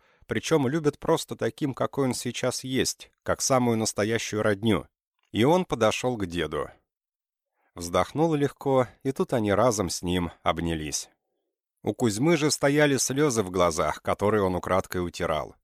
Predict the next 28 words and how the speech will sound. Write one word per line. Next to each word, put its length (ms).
а 120
Митяй 560
уже 320
стоял 460
перед 300
Ладушкой. 720
Есть 380
какая-то 520
химия 640
или 140
чудо 380
удивительное, 920
когда 320
вот 200
так 220
в 80
первый 300
раз 260
увидевшиеся 720
люди 400
разом 420
испытывают 580
к 80
незнакомому 720
совершенно 580
до 100
этого 300
человеку 640